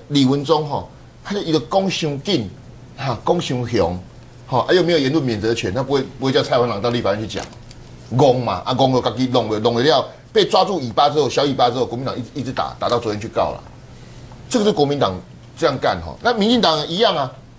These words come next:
就是说啊，就对我，我说吴敦义是行政院长，我认为标准要不一样啊。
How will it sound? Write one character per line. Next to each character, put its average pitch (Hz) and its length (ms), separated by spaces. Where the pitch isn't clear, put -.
就 220 120
是 220 40
说 226 140
啊， 220 80
就 233 160
对 247 260
我， 190 140
我 196 160
说 269 260
吴 202 140
敦 247 200
义 233 140
是 214 140
行 190 180
政 208 60
院 208 100
长， - 100
我 143 100
认 233 80
为 226 80
标 - 200
准 151 120
要 156 60
不 156 240
一 101 120
样 120 120
啊。 78 80